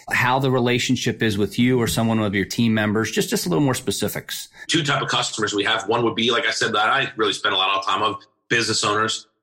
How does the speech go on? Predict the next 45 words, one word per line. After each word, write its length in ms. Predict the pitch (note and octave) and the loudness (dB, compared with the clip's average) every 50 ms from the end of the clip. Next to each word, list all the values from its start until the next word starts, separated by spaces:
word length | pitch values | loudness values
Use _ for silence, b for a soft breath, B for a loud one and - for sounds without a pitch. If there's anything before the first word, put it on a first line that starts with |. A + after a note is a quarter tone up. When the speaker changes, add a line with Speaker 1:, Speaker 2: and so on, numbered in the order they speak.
| _ _ _ _ _ | _ _ _ _ _
Speaker 2:
that 100 | - A2+ | -2 0
are 140 | A#2 A2 G2 | 0 0 0
buying 240 | G#2+ G#2+ A2+ A2 G#2+ | 0 0 0 0 0
and 100 | A2 - | -2 -2
selling 340 | - G#2 G2 G2+ G2+ G2+ G2 | 0 0 0 0 0 -2 -2
through 140 | - G2+ | -2 0
their 140 | G2 G#2 G2 | 0 0 0
business 340 | E2+ F2+ E2 F2 F#2+ - - | 0 -2 -2 -2 -4 -4 -4
and 80 | F#2+ F2+ | -4 -2
creating 340 | - G2+ F#2+ F#2+ - G2 | -2 -2 -2 -2 -2 -4
ancillary 300 | G2 F#2 - G2 F#2 F2+ | -4 -4 -2 -2 -2 -2
cash 300 | F2 - E2+ F2 F2 - | -2 -4 -4 -4 -4 -2
flows. 240 | - F#2 F#2 F#2+ F2 | -2 -2 0 0 0
They're 100 | F2+ E2+ | 0 -2
making 280 | F#2 F#2 F2 - F2 - | -2 -2 -2 -2 -4 -2
thirty 200 | - F2 F2+ F2+ | -2 -2 0 0
to 100 | F#2 F2+ | -2 -2
fifty 240 | - G2 F2 - - | -2 -4 -4 -4 -4
percent 380 | - - - - G2 G2 F#2+ | -2 -2 -2 0 0 -2 0
or 60 | F2 | -2
whatever 340 | E2 E2 E2 E2+ F2 F2 E2 - | -2 -2 -2 0 0 0 0 -2
the 80 | G2 | -2
margins 500 | F2 E2+ F2 F2 F2+ F2 F#2 F#2+ F#2 F#2 | -2 -2 0 0 0 0 -2 -4 -4 -2
of 60 | F#2+ | -2
the 60 | F#2+ F#2+ | -2 -2
product 360 | - - - - F2 F#2 - | -2 -2 -2 -2 -2 -2 -2
that 80 | G2 F#2+ | -2 -2
they're 100 | G#2+ G2+ | -2 -2
getting 320 | G2 F#2+ - F2+ F#2 F2+ | -2 -4 -4 -4 -4 -2
access 400 | E2+ E2 D#2+ - - - F2 - - | -2 -4 -4 -4 -4 -6 -6 -4 -2
to. 100 | - G#2 | 0 0
And 80 | G#2+ A#2+ | 2 0
it's 160 | A#2+ - C3 | 0 -2 -4
exclusive. 580 | - - - D#3+ D#3 C#3 - - - - _ | -4 -2 0 0 0 0 -2 -4 -8 -10 _
People 220 | - D#3+ E3+ F#3 D#3+ | -4 -2 0 0 0
can't 180 | D#3 E3 D3+ | 0 0 0
go 140 | C#3+ D3 C#3 | 0 2 2
get 120 | C#3+ D3 C3 | 2 2 0
'em 120 | A#2+ B2 | 0 0
anywhere 240 | B2 B2 A#2+ A#2 A#2 | -2 0 0 0 2
else 240 | A#2+ A#2 A#2 - - | 2 0 0 -2 -4
except 280 | - - B2 B2 - | -4 -4 -2 -2 -2
for 120 | - - - | -4 -6 -4
through 180 | - G#2 G2+ | -2 0 0
them. 300 | F#2 F#2 F#2 F2+ - C#3+ | 2 2 0 -2 -4 -4